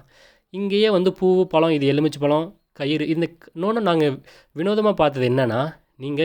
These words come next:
இங்க குடிகார யாராவது இருந்தாங்கன்னா அந்த குடியை போக்குறதுக்காக கையில ஒரு கயிறு கட்டுவாங்க. அந்த கயிறை கட்டுனா நீங்க குடிக்கவே மாட்டீங்க அப்படின்ட்டு ஒரு நம்பிக்கையால இந்த சாமி கோயிலுக்கு வந்து கயிறு கட்டிட்டு போறதை நானே நேரால பார்த்தேன்.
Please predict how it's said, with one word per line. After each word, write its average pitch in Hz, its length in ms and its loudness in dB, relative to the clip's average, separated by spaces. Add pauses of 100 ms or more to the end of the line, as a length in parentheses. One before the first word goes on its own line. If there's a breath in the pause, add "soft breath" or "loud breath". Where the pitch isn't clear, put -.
இங்க 143 120 0 (120)
குடிகார 196 340 2
யாராவது 147 400 2
இருந்தாங்கன்னா 120 400 0 (440 loud breath)
அந்த 120 140 -6 (100)
குடியை 175 260 0
போக்குறதுக்காக 127 720 0 (680 soft breath)
கையில 156 280 -2
ஒரு 156 100 2 (800)
கயிறு 180 220 0
கட்டுவாங்க. 117 340 0
அந்த 117 240 -6
கயிறை 175 220 2
கட்டுனா 131 400 -2 (420 soft breath)
நீங்க 135 260 -4
குடிக்கவே 147 400 2
மாட்டீங்க 131 320 2
அப்படின்ட்டு 131 320 0
ஒரு 139 80 2 (140)
நம்பிக்கையால 139 440 0 (260)
இந்த 120 160 -8
சாமி 131 360 -2
கோயிலுக்கு 143 440 0
வந்து 135 160 0 (1120)
கயிறு 175 180 -2
கட்டிட்டு 139 280 -2
போறதை 131 180 0
நானே 135 240 4
நேரால 131 400 4
பார்த்தேன். 123 360 -2